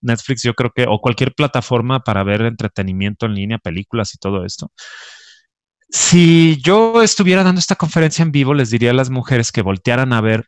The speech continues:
a un hombre al que tuvieran más cercano con ustedes, o imagínense que alguien, eh, cualquier hombre se acerca y les dice, ahí donde están, llega el, o les escribe así un chat, un WhatsApp, y les dice, "Oye, ahorita que Oscar acabe de dar la conferencia,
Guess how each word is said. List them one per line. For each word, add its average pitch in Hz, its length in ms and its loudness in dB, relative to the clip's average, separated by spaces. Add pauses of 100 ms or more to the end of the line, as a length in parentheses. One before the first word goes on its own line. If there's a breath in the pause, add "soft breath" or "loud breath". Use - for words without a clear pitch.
a 90 180 -4
un 110 240 0
hombre 113 320 2
al 123 120 -2
que 104 100 -4
tuvieran 101 400 -2
más 113 160 0
cercano 110 400 -4
con 113 160 -6
ustedes, 110 440 -8
o 113 140 2
imagínense 139 640 0
que - 140 2
alguien, 151 340 0 (540 loud breath)
eh, 120 220 -2
cualquier 143 360 0
hombre 151 280 2
se 139 140 -2
acerca - 300 0
y 139 40 -2
les 127 160 -2
dice, 127 420 -2
ahí 107 180 0
donde 127 220 0
están, 117 360 -4 (100)
llega 107 320 -4
el, 117 80 -4
o 101 140 0
les 101 240 -2
escribe 120 420 0
así 120 180 -4
un 117 140 -4
chat, 113 260 -4
un 117 80 -4
WhatsApp, 117 360 -2
y - 20 -6
les 98 160 -4
dice, 101 220 -8
"Oye, 135 300 -2 (580 loud breath)
ahorita 151 300 0
que - 120 -2
Oscar 170 280 0
acabe 147 420 0
de 143 120 2
dar 127 200 0
la 139 100 0
conferencia, 151 640 -4